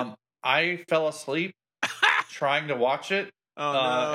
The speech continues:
Speaker 1: and,
Speaker 2: no.
Speaker 1: and my wife and I were like, "Oh, you know what? We're just tired. We'll go to sleep tonight and we'll watch it tomorrow." And then we watched it during the middle of the day the next day, and we
Speaker 2: Yeah.
Speaker 1: both fell asleep again.
Speaker 2: <laughs>
Speaker 1: So,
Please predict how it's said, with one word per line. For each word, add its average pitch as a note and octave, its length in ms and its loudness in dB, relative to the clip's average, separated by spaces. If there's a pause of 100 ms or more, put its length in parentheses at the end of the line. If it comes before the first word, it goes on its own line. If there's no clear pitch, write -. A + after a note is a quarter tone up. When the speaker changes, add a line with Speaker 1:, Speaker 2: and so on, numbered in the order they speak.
Speaker 1:
and, D3 100 -2
Speaker 2:
no. C3+ 440 -4
Speaker 1:
and C3 120 -2
my C3 140 4
wife D#3 300 2
and D3+ 100 0
I C#3+ 80 4
were C#3 140 2
like, B2+ 240 0
"Oh, F3+ 160 4
you F3+ 120 -2
know F3 140 2
what? F3 160 0
We're F3 140 0
just F3 360 -8
tired. B2+ 460 0
We'll C#3+ 360 -2
go C3+ 140 2
to B2+ 120 -4
sleep B2+ 320 -8
tonight A#2 300 -2
and G#2+ 160 -4
we'll A2 100 -2
watch G#2+ 240 -2
it - 60 -20
tomorrow." G#2+ 520 -4 (840)
And A#2 80 -6
then A#2 80 -2
we A#2 60 2
watched B2 280 0
it E2 80 -12
during A#2+ 180 -2
the A2+ 80 -2
middle A2 300 0
of A2+ 60 -4
the G#2+ 60 -2
day G#2 280 -4
the A#2 100 -4
next G#2+ 280 -6
day, G#2+ 260 -2
and G#2 80 -6
we B2+ 100 -2
Speaker 2:
Yeah. A#2+ 140 0
Speaker 1:
both G#2+ 120 -16
fell A2 160 0
asleep A2 320 -8
again. G#2+ 400 -6 (420)
Speaker 2:
<laughs> G#4+ 80 -2 (760)
Speaker 1:
So, G3 480 -4